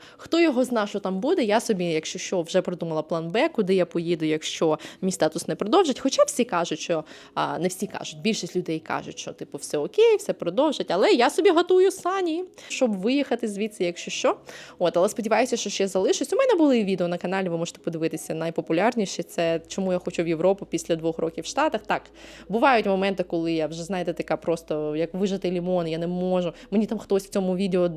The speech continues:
відео дав сорок років, чи п'ятдесят навіть. А, от, тобто бувають моменти, але от зараз я два дні провела в шикарному,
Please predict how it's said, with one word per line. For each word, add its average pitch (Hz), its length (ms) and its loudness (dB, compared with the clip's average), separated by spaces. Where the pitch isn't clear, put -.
відео 175 340 2
дав 165 140 0
сорок 180 340 2
років, 196 280 0
чи - 220 -8
п'ятдесят 202 520 0
навіть. 165 320 -8
А, 160 400 -4
от, 160 200 -2
тобто 180 220 -4
бувають 220 360 4
моменти, 220 360 0
але 185 220 2
от 185 160 0
зараз 185 360 0
я 170 80 2
два 175 460 2
дні 185 220 -2
провела 175 420 0
в 165 60 -6
шикарному, 165 880 -4